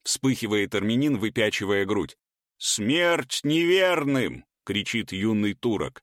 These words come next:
Он взмахивает отверткой, которую ему незаметно сунул другой подросток, огибает Посейдона и наносит удар в живот армянину, который не успевает отскочить.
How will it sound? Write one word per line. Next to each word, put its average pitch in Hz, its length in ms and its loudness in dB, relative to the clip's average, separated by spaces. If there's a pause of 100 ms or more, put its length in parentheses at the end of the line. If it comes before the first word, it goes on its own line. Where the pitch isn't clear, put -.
(600)
Он 156 220 0
взмахивает 120 920 -2
отверткой, 113 720 -4
которую 113 560 -4
ему 131 260 0
незаметно 117 600 0
сунул 135 480 0 (120)
другой 104 540 0
подросток, 113 1000 -4
огибает 110 580 0
Посейдона 110 720 0 (360)
и 127 80 -4
наносит 123 560 0
удар 104 320 0
в 80 120 -10
живот 101 420 -2
армянину, 107 480 0
который 101 400 -2
не 101 120 -2
успевает 90 720 -4
отскочить. - 720 -8